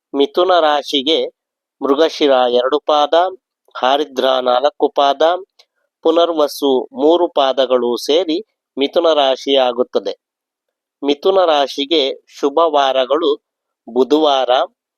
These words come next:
ಶುಕ್ರವಾರ, ಭಾನುವಾರ. ಮತ್ತು ಮಿಥುನ ರಾಶಿಗೆ ಶುಭ ರತ್ನಗಳು ಮಾಣಿಕ್ಯ, ಪಚ್ಚೆ, ವಜ್ರ.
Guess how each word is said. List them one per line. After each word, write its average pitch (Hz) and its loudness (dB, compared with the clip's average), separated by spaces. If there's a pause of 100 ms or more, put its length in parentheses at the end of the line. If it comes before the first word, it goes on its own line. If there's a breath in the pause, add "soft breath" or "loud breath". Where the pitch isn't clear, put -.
(300)
ಶುಕ್ರವಾರ, 143 0 (800)
ಭಾನುವಾರ. 131 0 (1160)
ಮತ್ತು 143 2
ಮಿಥುನ 170 0
ರಾಶಿಗೆ 147 0 (580)
ಶುಭ 151 -2
ರತ್ನಗಳು 147 0 (420)
ಮಾಣಿಕ್ಯ, 131 0 (680)
ಪಚ್ಚೆ, 135 0 (680)
ವಜ್ರ. 120 0